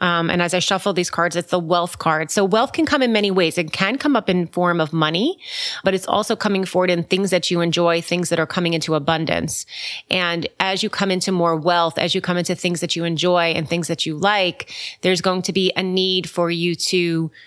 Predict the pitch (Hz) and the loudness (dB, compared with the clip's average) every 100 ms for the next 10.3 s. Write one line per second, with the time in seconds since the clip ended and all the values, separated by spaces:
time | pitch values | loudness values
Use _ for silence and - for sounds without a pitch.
0 | - - - 254 - 170 160 156 82 - | -6 -2 0 0 0 2 0 0 0 -2
1 | - - 170 170 165 165 165 170 175 170 | -6 -2 2 2 2 2 2 0 0 0
2 | 170 175 - - 175 - - 175 151 - | 0 -2 -2 0 0 -2 0 0 0 -2
3 | - - - - - - _ _ _ _ | -10 -10 -14 -16 -18 -20 _ _ _ _
4 | - 208 190 247 254 254 - 220 202 202 | -4 -4 2 2 2 -2 -2 -2 0 0
5 | 190 170 175 190 208 202 202 185 - _ | 0 -2 0 0 2 0 -2 -6 -12 _
6 | _ 185 175 180 196 196 185 190 - 180 | _ -2 0 0 0 -2 0 -2 0 2
7 | 185 202 208 208 220 220 220 196 196 196 | 2 2 0 0 0 2 2 2 2 2
8 | 185 170 156 190 185 180 165 156 - 160 | 0 0 -2 0 0 2 0 0 -2 -2
9 | 165 160 180 202 175 175 - 175 214 226 | 0 2 2 0 -2 -2 -2 -2 0 0
10 | 220 233 233 | 2 0 -2